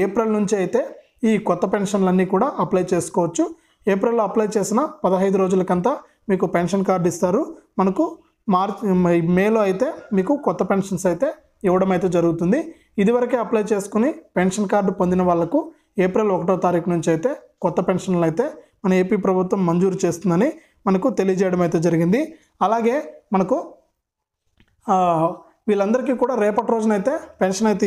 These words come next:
ఇవ్వరండి. ఇక ఈ పెన్షన్ లిస్ట్లో మీ పేరు ఉందా లేదా అనేసి అయితే మీరు ఏ విధంగా చెక్ చేసుకోవచ్చు అనే దాని గురించి అయితే నేను, ఇది మనకు ఏపీ ప్రభుత్వం పెన్షన్ పంపిణీకి సంబంధించినటువంటి అఫీషియల్ వెబ్‌సైట్ అనమాట.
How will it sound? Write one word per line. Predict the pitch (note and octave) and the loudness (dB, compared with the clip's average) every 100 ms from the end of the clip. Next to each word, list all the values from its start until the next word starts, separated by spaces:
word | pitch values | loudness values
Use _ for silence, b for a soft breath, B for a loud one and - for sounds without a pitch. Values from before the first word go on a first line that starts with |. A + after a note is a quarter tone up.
| F#3 | 2
ఇవ్వరండి. | F#3 F3+ C#4+ D#4 - | 2 2 0 -4 -4
ఇక | G#3 A#3+ | -2 -2
ఈ | G#3+ G3 | -2 0
పెన్షన్ | G#3+ C#4+ E4+ B B _ F#3+ | 0 0 -2 B B _ 0
లిస్ట్లో | G3 - A#3+ D#4+ - | 0 0 -2 -2 -2
మీ | G3+ F#3+ G3 | 0 2 0
పేరు | A3+ B3+ G#3+ | 0 0 2
ఉందా | G#3 A3 G#3+ | 2 2 2
లేదా | G3+ G3 F#3+ | 2 2 2
అనేసి | F#3 F#3 | 0 0
అయితే | E3+ C#4+ b b _ G3 | 0 -2 b b _ 0
మీరు | G#3 F#3 | 2 2
ఏ | G#3 | 2
విధంగా | A#3 A#3 A#3 A3 | 2 2 0 0
చెక్ | F#3+ F#3+ | -2 -2
చేసుకోవచ్చు | G#3 F#3 G3+ F#3+ G3 | -2 -2 -2 -2 0
అనే | F#3 | 0
దాని | F3+ F3+ | 2 2
గురించి | F3+ F3 F3 | 0 0 0
అయితే | E3 D4 D#4+ B B - | 0 -4 -6 B B 0
నేను, | B3+ | 2
ఇది | A3+ B3 A#3+ | 2 2 2
మనకు | G3 F#3+ A#3+ G3 | 0 2 2 2
ఏపీ | G3 A#3+ A#3 | 0 0 0
ప్రభుత్వం | G3 G3 A3+ D#4+ - - | 0 0 0 -4 -4 -2
పెన్షన్ | F#3 F#3+ A#3 A3 | 0 0 0 0
పంపిణీకి | G3 G3+ G3+ G3 | 0 0 -2 0
సంబంధించినటువంటి | F#3 F3+ G3+ F3+ F3+ F3+ D#4+ b b _ E3 | 0 0 -2 0 0 0 -2 b b _ -2
అఫీషియల్ | E3+ - A#3+ A#3 G3 | -2 -2 0 2 0
వెబ్‌సైట్ | E3+ G3+ F#3 | 0 -2 0
అనమాట. | F#3 F3 E3+ | 0 0 0